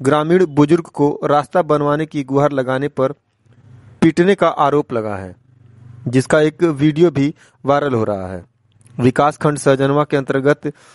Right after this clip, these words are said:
ग्राम पंचायत सीहापार के टोला टंडवा खुर्द निवासी विकलांग व्यक्ति राम वृक्ष पुत्र स्वर्गीय गोविंद ने सहज-, सजनवा थाने पर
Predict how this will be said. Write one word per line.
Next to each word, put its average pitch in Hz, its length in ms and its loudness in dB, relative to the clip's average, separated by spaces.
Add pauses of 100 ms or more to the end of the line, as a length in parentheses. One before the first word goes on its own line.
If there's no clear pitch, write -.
(240)
ग्राम 143 300 2
पंचायत 151 520 0
सीहापार 147 640 -2 (180)
के 151 140 -4
टोला 147 500 0 (400)
टंडवा 151 400 2
खुर्द 170 320 -4
निवासी 147 520 -4
विकलांग 147 460 -4
व्यक्ति 135 500 -6 (840)
राम 175 260 2
वृक्ष 147 400 -2
पुत्र 175 680 -2
स्वर्गीय 156 480 0 (400)
गोविंद 160 420 0
ने 151 260 -2 (1500)
सहज-, 151 520 -2
सजनवा 165 440 2
थाने 170 300 -2
पर 180 300 0